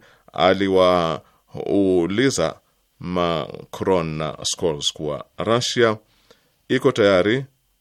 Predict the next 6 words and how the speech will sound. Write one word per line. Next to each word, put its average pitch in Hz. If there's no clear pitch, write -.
aliwajulisha 101
Macron 101
na 73
Scholz 98
kwamba 73
Russia 92